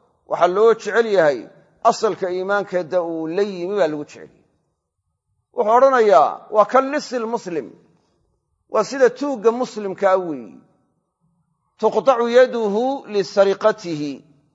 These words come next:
wa yucطaa min bayti lmaali, eh, liiimaanihi.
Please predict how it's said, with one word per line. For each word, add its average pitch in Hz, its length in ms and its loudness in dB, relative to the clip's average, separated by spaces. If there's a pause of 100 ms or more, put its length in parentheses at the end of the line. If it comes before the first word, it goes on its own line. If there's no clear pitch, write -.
(680)
wa 185 120 0
yucطaa 202 500 4
min 185 220 -6
bayti 202 400 -2
lmaali, 226 560 2 (960)
eh, 180 600 2 (600)
liiimaanihi. 175 680 -4